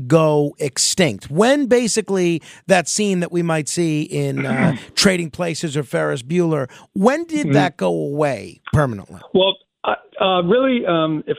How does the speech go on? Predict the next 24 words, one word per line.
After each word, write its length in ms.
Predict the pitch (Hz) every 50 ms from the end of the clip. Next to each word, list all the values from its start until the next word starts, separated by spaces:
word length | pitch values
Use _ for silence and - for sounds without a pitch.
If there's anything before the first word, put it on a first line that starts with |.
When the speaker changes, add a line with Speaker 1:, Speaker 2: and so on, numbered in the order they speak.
| -
Speaker 2:
I 140 | - 165 190
recall, 800 | 190 165 - - - - - 185 175 170 165 160 156 151 - -
um, 300 | 147 139 135 131 131 131
I, 140 | 139 147
it's 240 | 147 147 160 151 -
in 100 | 202 180
the 80 | 170 139
book. 300 | 113 147 147 131 127 - - -
I, 100 | - 139
I 180 | 131 143 160 165 -
think 140 | 208 226
the 80 | 202 147 - - -
first 220 | - 196 202 175 -
electronic 640 | 180 165 165 160 - - - 170 160 160 156 139 -
trade 320 | - - 156 143 143 139
was 180 | 131 127 117 -
a 40 | -
currency 500 | - - - 180 175 175 170 - 151 139
trade 320 | - - 147 139 135 131
on 220 | 127 135 139 135
a 60 | 127 120
platform 540 | _ - 147 143 135 - - 143 131 127
called 240 | 120 - 131 127 120 -
Globex, 480 | - 131 139 139 135 123 127 120 120